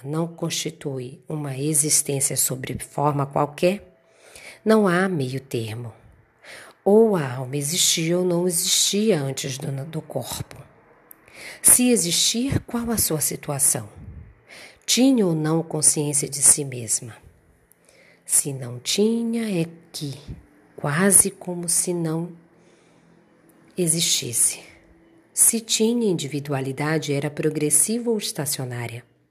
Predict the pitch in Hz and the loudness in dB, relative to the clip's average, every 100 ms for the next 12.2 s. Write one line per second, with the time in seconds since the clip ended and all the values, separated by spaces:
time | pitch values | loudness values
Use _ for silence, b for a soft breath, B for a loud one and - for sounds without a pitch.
0 | _ _ _ B B B B B B B | _ _ _ B B B B B B B
1 | 190 208 170 147 143 147 - - 127 143 | 6 6 4 0 -6 -12 -12 -10 -8 -6
2 | 139 - - _ _ 156 160 - - 196 | -8 -12 -18 _ _ -10 -10 -10 -12 -10
3 | 170 147 170 190 214 226 - 226 220 220 | -4 0 2 2 -2 -4 -2 0 0 2
4 | 156 151 160 160 - 160 135 127 131 139 | 0 0 -2 -4 -4 -4 -4 -6 -4 -4
5 | 143 - - 113 - - - - - _ | -6 -10 -10 -8 -8 -8 -10 -12 -18 _
6 | _ _ _ _ _ _ _ _ - B | _ _ _ _ _ _ _ _ -16 B
7 | B B B 147 143 139 143 - 196 214 | B B B 0 0 0 -2 0 4 4
8 | 208 180 165 - 139 139 - 135 120 - | 4 0 -2 -2 -4 -4 -6 -6 -6 -6
9 | 143 127 - 120 123 135 151 180 170 - | -4 0 -2 -4 -10 -4 -2 -2 -4 -8
10 | 135 131 156 165 147 131 131 139 160 165 | -6 -4 -4 -2 -4 -4 -4 -2 0 2
11 | - - - - 131 - 76 64 - - | 2 0 -14 -16 -16 -10 -8 -4 -4 -4
12 | 95 | -6